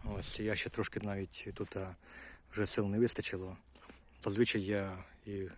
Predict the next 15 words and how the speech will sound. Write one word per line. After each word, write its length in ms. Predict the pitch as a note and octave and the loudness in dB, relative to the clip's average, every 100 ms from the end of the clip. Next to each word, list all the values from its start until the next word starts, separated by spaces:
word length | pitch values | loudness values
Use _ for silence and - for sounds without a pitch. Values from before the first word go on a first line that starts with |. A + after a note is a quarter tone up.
| - - | -16 -14
взагалі 260 | G#2 G#2 G2+ | -4 -2 0
до 120 | F#2 | -2
кінця 400 | F#2+ A2+ - G2 F2+ | 0 2 2 2 -2
все, 300 | - G2+ F2+ - | -4 -2 -4 -6
всі 160 | - G#2+ | -2 2
гілки, 500 | G#2 G#2 - D3+ B2+ - | 2 0 -2 -2 -4 -6
от 220 | G2+ - | -6 -2
ось 140 | G2+ | -2
ті 120 | - G2+ | -2 -2
я 220 | F#2+ F#2 | -2 -2
білю. 460 | F#2 - G#2+ C3 C#3+ - - - - - - - | 0 4 8 8 6 0 -6 -8 -6 -8 -8 -8
Оце 240 | G#2 - - | -6 -4 0
нормальна 420 | G#2 G#2 G2+ G#2+ | 2 4 2 0
побілка. 540 | - F#2 F#2+ F2 - G2+ | -4 -6 -4 -4 -4 0
Ну, 160 | B2 | 2